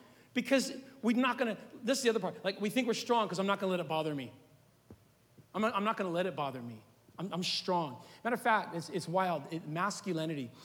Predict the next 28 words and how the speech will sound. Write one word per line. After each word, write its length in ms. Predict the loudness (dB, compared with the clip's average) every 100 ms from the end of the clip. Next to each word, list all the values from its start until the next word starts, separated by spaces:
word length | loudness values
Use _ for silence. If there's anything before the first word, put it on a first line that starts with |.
| -10
like, 120 | -6 2
a 40 |
lot 140 | 2
of 60 | 2
men 320 | 2 0 -2
think 200 | -4 -6
masculinity 720 | -4 -4 -4 -2 -2 -2 -2
is 120 | -4 -8 -10
you 80 | -4
don't 140 | -2 0
let 120 | 0
anything 380 | -2 -4 -4 -4
bother 280 | -4 -4
you. 240 | -6 -8 -12 -18 -20 -20 -20 -20 _ _ _ _ _ _ -6
Like, 100 | -4
you 100 | -2
just, 240 | -2 -4
you 120 | -6
just 200 | -6 -4
are 100 | -6 -8 -12
calloused. 580 | -2 -2 -2 -6 -12 -18 -20 _ -20 _
Because 160 | -4 -2
Jesus 840 | -2 0 0 0 -2 -4 -8 -10 -18 -20 -6
is 240 | -4 -2 -2
the 240 | -2 -2
epitome 600 | -8 -14 -6 0 2 2
of 120 | -2
masculinity. 760 | -4 -6 -6 -6 -6 -8 -10